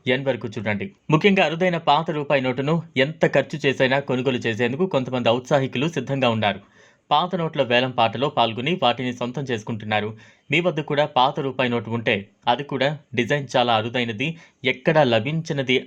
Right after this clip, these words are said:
అయి ఉంటే వేలం పాటలో అది లక్ష రూపాయల ధర పలికినా ఆశ్చర్యపోనక్కర్లేదు. మీకు ఆ నోటు వద్దనుకుంటే భారీ మొత్తంలో డబ్బును పొందే అవకాశాలున్నాయి. మీ రూపాయి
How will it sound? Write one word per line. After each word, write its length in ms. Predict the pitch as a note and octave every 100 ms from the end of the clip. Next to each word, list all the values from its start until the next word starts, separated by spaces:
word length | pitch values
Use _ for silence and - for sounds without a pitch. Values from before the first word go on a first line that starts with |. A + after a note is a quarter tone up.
| A#2+
అయి 100 | A#2 A2+
ఉంటే 200 | G#2 C#3+ B2+
వేలం 240 | A#2 A#2+ A#2
పాటలో 320 | A2+ G#2 A#2 F#3 - _ _ -
అది 140 | B2 A2+
లక్ష 200 | A2+ - E3
రూపాయల 260 | C#3+ C3+ A#2 G#2
ధర 100 | B2 B2
పలికినా 320 | A2+ G#2 A#2+ D3 - _ A#2+
ఆశ్చర్యపోనక్కర్లేదు. 920 | D3 - C3+ B2+ A#2 G#2+ A2 G2+ G2 - _ _ _ _ _ D#3
మీకు 160 | F#3 E3
ఆ 20 | C#3 C3
నోటు 180 | D3 C#3+
వద్దనుకుంటే 520 | B2 B2+ B2 B2 B2 G2+ G2+ - A2+
భారీ 180 | C3+ C#3+
మొత్తంలో 320 | B2 G#2 A#2 D3 C#3
డబ్బును 260 | A#2 C#3 C3+
పొందే 140 | C3 B2
అవకాశాలున్నాయి. 600 | A#2 B2 A#2+ B2 A2+ A2+ A#2 - - _ -
మీ 80 | D3+ E3
రూపాయి 320 | C#3+ E3 F3+